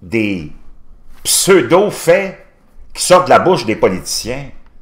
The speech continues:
ben, c'est pas crédible. Voyons. Depuis quand vous allez faire confiance à un politicien qui représente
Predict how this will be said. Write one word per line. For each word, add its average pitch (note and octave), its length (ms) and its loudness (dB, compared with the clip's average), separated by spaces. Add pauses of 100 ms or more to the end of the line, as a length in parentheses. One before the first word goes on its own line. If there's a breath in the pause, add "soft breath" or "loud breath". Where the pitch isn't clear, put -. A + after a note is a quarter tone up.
(340)
ben, - 80 -16
c'est - 140 -12
pas G3+ 60 -4
crédible. - 540 -10 (360)
Voyons. G3 500 -8 (840)
Depuis F3 280 0
quand D4 180 2
vous G#3+ 80 -2
allez C3+ 100 0
faire C3+ 200 -2
confiance G3 480 -2
à C3+ 60 2
un A2 80 0
politicien F3+ 500 -4
qui - 100 -4
représente C3+ 460 -6